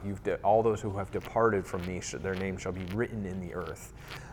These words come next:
<clears throat> I think he was writing their names. <laughs> Ah, I just think that's great. Uh, so he stoops down. He, he's writing as if they don't current. So they keep asking him. They're berating him. He,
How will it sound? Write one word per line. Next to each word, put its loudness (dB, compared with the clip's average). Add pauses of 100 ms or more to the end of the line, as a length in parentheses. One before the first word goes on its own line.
(160)
<clears throat> 6
I 12
think 12
he 10
was 8
writing 8
their 2
names. -4
<laughs> 2 (1500)
Ah, 6
I -4
just -2
think 2
that's -2
great. 0 (760)
Uh, 12
so 12 (240)
he 12
stoops 10
down. 12
He, 10 (180)
he's 8
writing 12
as 8
if 10
they 12
don't 12
current. 10
So 12
they 12
keep 8
asking 12
him. 6
They're 8
berating 10
him. 6
He, 6